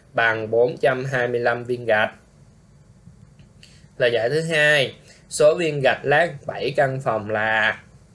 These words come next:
lấy bốn trăm hai mươi lăm nhân cho bảy bằng hai nghìn chín trăm bảy mươi lăm viên gạch. Đáp số chúng ta có là hai nghìn chín trăm bảy mươi lăm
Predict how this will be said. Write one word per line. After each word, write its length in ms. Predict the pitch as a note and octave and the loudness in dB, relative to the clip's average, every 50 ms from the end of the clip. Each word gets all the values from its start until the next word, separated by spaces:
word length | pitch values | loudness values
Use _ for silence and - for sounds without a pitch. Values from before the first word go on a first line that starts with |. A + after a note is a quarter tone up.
| - - - - - - - - - | -20 -20 -20 -20 -20 -20 -20 -12 -4
lấy 240 | - A#2 B2 C3+ C#3+ | 0 2 4 4 4
bốn 300 | D3+ C#3 C3 C3+ C3+ - | 4 4 4 4 4 2
trăm 200 | D#3 C#3 C3 C3+ | 0 0 0 0
hai 200 | C3+ B2+ B2 B2+ | -2 -2 -2 0
mươi 100 | B2+ B2 | 0 2
lăm 320 | B2 B2 A#2+ B2 B2 A#2+ | 2 2 2 2 0 -2
nhân 160 | A#2+ A#2+ A#2+ A#2 | -4 -6 -4 0
cho 120 | A#2+ A#2 | 0 0
bảy 500 | A2 A2 G#2+ - G#2+ B2 C#3+ E3 E3 - - - - - - _ - - | 0 0 -4 -2 0 0 2 0 -2 -4 -10 -20 -20 -20 -20 _ -10 -4
bằng 440 | - A2+ A2+ A2+ A2 A2+ G#2+ G2+ G2+ - - - - - - - - | 0 2 2 2 0 -2 -6 -8 -10 -16 -20 -20 -20 -20 -20 -16 -4
hai 280 | - C3 B2+ C3 C3 | -2 0 2 2 0
nghìn 300 | B2+ B2 A2+ G#2+ G#2+ G#2 | 0 0 -2 -2 -2 -4
chín 280 | G2+ - B2 C#3 E3 F3+ | -4 -4 -4 -4 -4 -2
trăm 260 | - C#3 B2+ B2 B2+ | 0 0 0 0 -2
bảy 180 | A#2 - - - | -6 -6 -8 -6
mươi 140 | D3 D3 C#3+ | -6 -4 0
lăm 340 | C3+ B2+ B2+ B2+ B2 A2+ - - - - - - - - | 0 0 0 0 -4 -8 -10 -14 -20 -20 -20 -20 -20 -8
viên 180 | - B2 B2 B2 | -6 -4 -2 0
gạch. 300 | A#2 A2 A2 A2 - - - - - - - - - - - - - - - - - - - - - - - - - - - - - | 2 2 2 2 -2 -4 -18 -20 -20 -20 -20 -20 -20 -20 -20 -20 -20 -20 -20 -20 -20 -20 -20 -20 -20 -20 -20 -20 -20 -20 -20 -8 -2
Đáp 180 | C3+ C3+ C#3+ - | 0 0 0 0
số 320 | - - C#3 C3 C3+ D3 - - D#3 D#3 | -2 2 4 6 6 4 4 0 -4 -4
chúng 140 | D3+ D3+ | -4 -4
ta 140 | D3 C3 A#2+ | -2 -2 -2
có 220 | - - B2+ C3+ D3+ | 0 2 2 2 4
là 380 | C#3+ B2 A2+ A2 A2+ A#2+ - - - _ - - | 2 2 2 0 -2 -2 -4 -8 -20 _ -20 -10
hai 300 | - C3 B2 B2 B2 B2 | -6 -2 0 0 0 0
nghìn 320 | A#2+ A2+ A2 G#2+ G#2 G2+ | 0 0 -2 -2 -2 -6
chín 280 | G#2 - A#2 C#3 C#3 - | -6 -6 -6 -6 -6 -4
trăm 460 | - - B2+ B2+ B2+ B2 B2 C3 C#3 C3+ - _ - - _ _ - - - - - - _ - - - - - | -2 0 0 0 0 -4 -6 -8 -10 -12 -16 _ -20 -20 _ _ -20 -20 -20 -20 -20 -20 _ -20 -20 -20 -14 -8
bảy 220 | - A#2+ G2+ A2 | -6 -4 -4 -4
mươi 140 | A#2+ C#3 C#3 | -2 -2 0
lăm 380 | C3 B2+ A#2+ A#2+ B2 A#2+ A#2+ | 0 2 0 0 -2 -6 -10